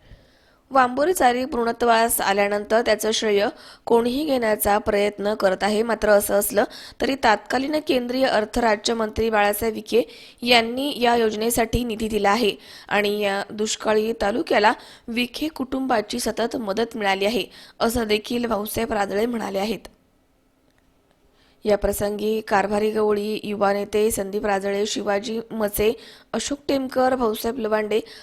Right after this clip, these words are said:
अफजल पठाण, गणेश भोसले, पंकज मगर, स्वाभिमानीचे शरद मरकड, शंकरराव उंडाळे,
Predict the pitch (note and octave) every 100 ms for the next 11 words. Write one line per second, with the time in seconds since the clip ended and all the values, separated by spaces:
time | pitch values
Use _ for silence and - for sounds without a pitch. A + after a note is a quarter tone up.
0 | - A3+ A#3 B3 D4 C4 B3+ A#3+ A#3+ A3
1 | G#3 A#3 A#3+ A3+ G#3 G#3+ G#3+ - - -
2 | A#3+ A#3+ D#4 E4 C4 A#3+ B3 - A#3 A#3
3 | G#3+ A3+ C4+ A3+ A3+ A3+ A3 A3+ A3 G#3+
4 | - G#3+ G#3+ - - - - A#3 A#3 C4
5 | C4+ C#4 C4+ - _ A#3+ A#3 A#3 B3 B3
6 | G3 -